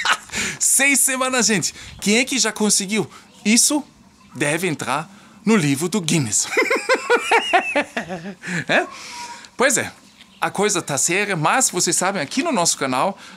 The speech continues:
a gente gosta de fazer também uma certa ironia. Uns e outros não entendem, né? Porque não entendem mesmo o que acontece. E uns e outros gostariam que a gente assumisse tudo isso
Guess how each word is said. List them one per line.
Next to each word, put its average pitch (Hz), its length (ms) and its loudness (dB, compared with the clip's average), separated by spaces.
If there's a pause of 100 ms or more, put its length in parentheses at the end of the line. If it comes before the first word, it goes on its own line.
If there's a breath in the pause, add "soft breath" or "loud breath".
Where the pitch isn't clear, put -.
a 156 100 -2
gente 165 300 -2
gosta 214 500 0 (320 loud breath)
de 196 100 2
fazer 143 360 0
também 127 340 -2
uma 151 160 -2
certa 127 420 -2
ironia. 135 480 -2
Uns 427 220 4
e 330 60 0
outros 381 220 2
não 233 220 2
entendem, 220 400 2
né? 208 140 2
Porque 233 260 -2
não 233 140 2
entendem 294 560 0
mesmo 247 340 2 (300 loud breath)
o 180 80 0
que 214 160 0
acontece. 180 680 -2 (440 loud breath)
E 196 100 0
uns 262 240 2
e 233 60 0
outros 233 240 0
gostariam 185 560 -2
que 180 200 -2 (320 loud breath)
a 151 60 -6
gente 180 420 0 (840)
assumisse 180 600 2
tudo 202 260 -6
isso 202 300 -2